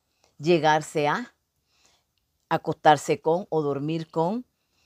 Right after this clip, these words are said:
comer del fruto, porque yo creo que algo pasó en el jardín de, del Edén. No, no voy a llegar a esa parte,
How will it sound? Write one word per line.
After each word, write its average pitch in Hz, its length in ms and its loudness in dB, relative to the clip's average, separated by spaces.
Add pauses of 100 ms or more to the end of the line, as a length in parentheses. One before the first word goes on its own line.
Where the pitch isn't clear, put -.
(480)
comer 190 440 4
del 165 180 0
fruto, 202 480 -6
porque 151 480 -4
yo 151 180 0
creo 160 280 2
que 139 120 0
algo 160 300 0
pasó 143 360 -4
en 139 80 -6
el 127 100 -6
jardín 135 360 -4
de, 131 260 -2
del 127 220 -4
Edén. 135 380 -4
No, 135 500 0
no 175 240 2
voy 190 220 2
a 202 60 2
llegar 165 320 -2
a - 20 -4
esa 170 180 -6
parte, 156 640 -4